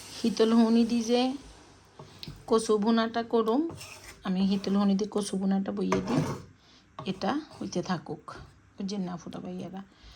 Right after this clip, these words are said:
আর ইলিশ মাছ বরাবরই আমার পছন্দের। তো এদেশে তো আঙ্গ দেশের মতো বাজারে সবসময় আঙ্গ দেশীয় সবজি পাওয়া যায় না, তো যার কারণে এই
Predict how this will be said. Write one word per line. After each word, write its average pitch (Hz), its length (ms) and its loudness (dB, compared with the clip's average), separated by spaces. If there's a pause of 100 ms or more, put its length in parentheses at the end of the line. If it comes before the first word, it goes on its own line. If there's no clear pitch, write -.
(340)
আর 208 60 -4 (160)
ইলিশ 208 320 -4
মাছ 233 140 4 (120)
বরাবরই 196 540 2
আমার 190 160 0 (100)
পছন্দের। 175 520 -2 (640)
তো 208 80 0 (760)
এদেশে 208 320 0
তো 233 100 4
আঙ্গ 214 120 2 (140)
দেশের 233 280 4
মতো 220 180 0 (140)
বাজারে 190 300 4 (100)
সবসময় 202 360 -2
আঙ্গ 196 100 2 (160)
দেশীয় 196 260 0 (140)
সবজি 196 300 2 (100)
পাওয়া 202 300 6
যায় 175 240 -4
না, 190 60 0 (760)
তো - 40 -4 (120)
যার 196 220 4
কারণে 190 340 2 (480)
এই 240 100 4